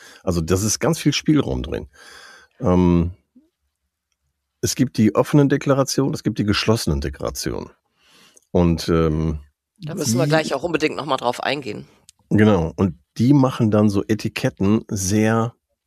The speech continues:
Speaker 1: sag mal, aussagevage. <laughs> Ja, das heißt also, es ist, äh,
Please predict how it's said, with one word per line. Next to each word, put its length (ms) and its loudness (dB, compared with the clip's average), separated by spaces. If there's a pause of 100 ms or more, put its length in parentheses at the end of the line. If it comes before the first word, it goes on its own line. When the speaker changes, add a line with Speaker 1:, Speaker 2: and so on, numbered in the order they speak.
(140)
Speaker 1:
sag 160 -2
mal, 360 2 (480)
aussagevage. 1600 0
<laughs> 560 -8
Ja, 220 2
das 180 -4
heißt 200 2
also, 360 0
es 120 -4
ist, 200 -4
äh, 380 -8